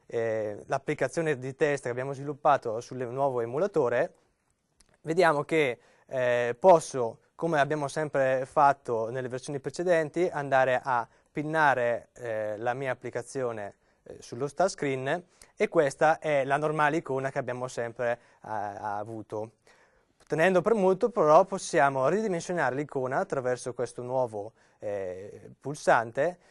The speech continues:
eh, e in questo caso andiamo a utilizzare l'icona small che abbiamo, eh, specificato nel manifest, oppure ancora possiamo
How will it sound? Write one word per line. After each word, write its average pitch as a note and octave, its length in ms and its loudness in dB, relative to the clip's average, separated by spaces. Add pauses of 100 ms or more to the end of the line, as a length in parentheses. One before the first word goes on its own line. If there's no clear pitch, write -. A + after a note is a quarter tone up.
(220)
eh, B2 420 -2
e D#3 60 -2
in F#3+ 80 -2
questo G3+ 280 4
caso D3+ 300 6
andiamo F3 320 4
a D#3 40 0
utilizzare D3+ 680 4
l'icona D3+ 640 0 (220)
small D3 600 0
che D#3+ 100 0
abbiamo, C#3+ 560 -2
eh, A#2+ 420 -2
specificato C3 1000 -2
nel C3 200 -6
manifest, G#2 600 -10 (160)
oppure F3 320 0
ancora F3 360 4
possiamo B2 600 0